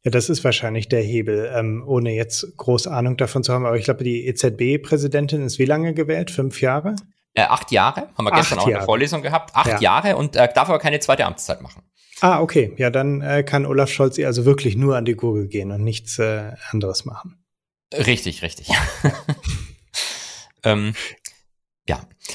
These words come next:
Speaker 2: Äh, in den U S A war es halt aber so, dass halt der Biden den, äh, Herrn Powell für eine zweite Amtszeit ernannt hat, obwohl der Powell Republikaner ist und die Gegenkandidatin, die zur Debatte stand, seine Vize, die Frau Brainerd, Demokratin ist.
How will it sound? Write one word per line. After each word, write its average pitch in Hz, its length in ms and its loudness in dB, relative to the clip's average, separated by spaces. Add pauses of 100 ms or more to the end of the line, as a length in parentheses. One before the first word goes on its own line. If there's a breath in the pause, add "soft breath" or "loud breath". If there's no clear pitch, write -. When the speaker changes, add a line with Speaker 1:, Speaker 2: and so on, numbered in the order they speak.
(300 loud breath)
Speaker 2:
Äh, 92 220 4
in 107 120 0
den 107 140 -2
U 113 100 2
S 110 140 -2
A 113 320 2
war 104 100 4
es - 80 0
halt 113 100 4
aber 98 140 2
so, 107 160 -6
dass 104 180 -4
halt - 180 -4
der 92 120 2
Biden 95 460 2
den, 98 320 -4
äh, 98 180 -2
Herrn 92 160 0
Powell 101 300 2
für 104 80 -6
eine 98 100 -4
zweite - 320 2
Amtszeit - 380 -2
ernannt 85 320 0
hat, - 300 -2
obwohl 101 280 4
der 104 80 4
Powell 98 280 4
Republikaner 98 640 0
ist - 340 -6
und 101 320 -6
die 101 160 -4
Gegenkandidatin, 107 880 2
die 98 300 -10
zur 98 240 0
Debatte 98 340 2
stand, 104 340 0
seine 95 200 -2
Vize, 151 460 0
die - 120 -12
Frau 101 200 4
Brainerd, 110 500 2
Demokratin 98 640 2
ist. - 260 -12